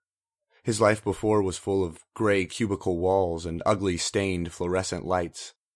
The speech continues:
It was without substance except for the boy and his mother. It was, in so many ways, unchanged by the end of the world. But it was less painful then.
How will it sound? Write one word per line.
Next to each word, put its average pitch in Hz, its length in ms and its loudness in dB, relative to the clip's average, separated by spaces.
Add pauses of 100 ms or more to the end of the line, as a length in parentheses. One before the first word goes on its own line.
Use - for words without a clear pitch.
(320)
It 117 80 4
was 107 180 2
without 104 400 2
substance 90 600 -2
except 92 300 -4
for 101 80 -4
the 90 120 -2
boy 90 400 2
and 85 100 -4
his 85 180 -8
mother. 87 360 -2 (680)
It 110 160 2
was, 117 320 6
in 98 80 -2
so 107 180 0
many 107 180 0
ways, 98 440 2
unchanged 98 920 -2
by 87 160 -2
the 87 120 -2
end 90 120 -2
of 82 100 -6
the 85 80 -2
world. 82 400 -2 (1600)
But 110 100 2
it 107 40 4
was 98 180 -2
less 95 180 2
painful 101 420 -4
then. 85 300 -6